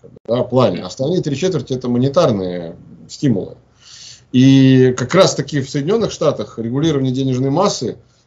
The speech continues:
на три четверти влияет на историю с инфляцией. Поэтому все так ждут заявления от Ф Р С, которая, по сути, является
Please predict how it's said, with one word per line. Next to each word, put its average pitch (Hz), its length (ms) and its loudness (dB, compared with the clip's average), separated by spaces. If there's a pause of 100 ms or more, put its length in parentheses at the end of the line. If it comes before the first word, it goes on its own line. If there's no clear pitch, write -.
(120)
на 139 140 2
три 160 180 0
четверти 139 400 -6
влияет 120 520 -2
на 107 80 -6
историю 107 280 -8
с - 100 -12
инфляцией. 107 440 -4
Поэтому 156 400 2
все 165 240 -2
так 135 280 0
ждут 127 280 -6
заявления 113 480 -2
от 101 160 -8
Ф - 60 -2
Р 117 200 0
С, - 60 -4
которая, 147 340 -4
по 107 120 -6
сути, 127 260 -8
является 101 440 -2